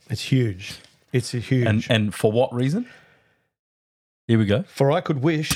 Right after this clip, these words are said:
Speaker 1: that I myself were accursed from Christ for my brethren, my countrymen, according to the flesh,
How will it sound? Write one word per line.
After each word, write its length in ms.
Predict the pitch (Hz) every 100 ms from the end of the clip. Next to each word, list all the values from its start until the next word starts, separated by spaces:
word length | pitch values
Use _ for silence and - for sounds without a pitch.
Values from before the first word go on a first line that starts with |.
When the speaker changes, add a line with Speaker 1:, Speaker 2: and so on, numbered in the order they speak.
| 123
Speaker 1:
that 100 | 127
I 160 | 135 160
myself 720 | 156 143 - 190 151 135 -
were 200 | 147 135
accursed 460 | 117 - 143 156
from 240 | - 151 147
Christ 600 | - 117 101 104 - - - - - _ _
for 200 | - 135
my 180 | 131 135
brethren, 500 | 131 131 107 107 110
my 180 | 120 131
countrymen, 640 | - 120 113 104 104 104
according 480 | 104 - 127 117 104
to 100 | -
the 80 | 107
flesh, 640 | - 127 95 - - -